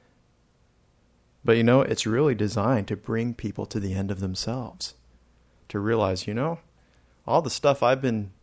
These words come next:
seeking after, that's not enough. I need God. He's my source of strength in life, and I need to come to him and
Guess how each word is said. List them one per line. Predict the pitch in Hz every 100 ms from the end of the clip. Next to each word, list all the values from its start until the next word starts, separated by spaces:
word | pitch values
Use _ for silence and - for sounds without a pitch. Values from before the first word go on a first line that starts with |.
| _ _ _ _ _
seeking | - 147 143 131 113
after, | 123 - 147 143 - _ _ _ _ _ _
that's | 104 -
not | 110 107
enough. | 92 104 120 - - _ _ _ _ -
I | 113
need | 120 131
God. | - 113 117 - - _ _ _ _ _ _ _
He's | _ 123 113
my | 107
source | 98 - 104 104 -
of | 98
strength | - - 104 98 -
in | 95 95
life, | 98 107 107 - - - - _ _ _
and | 101
I | 104
need | 120 113
to | 107
come | - 117 110
to | 95
him | 110 117 104
and | 95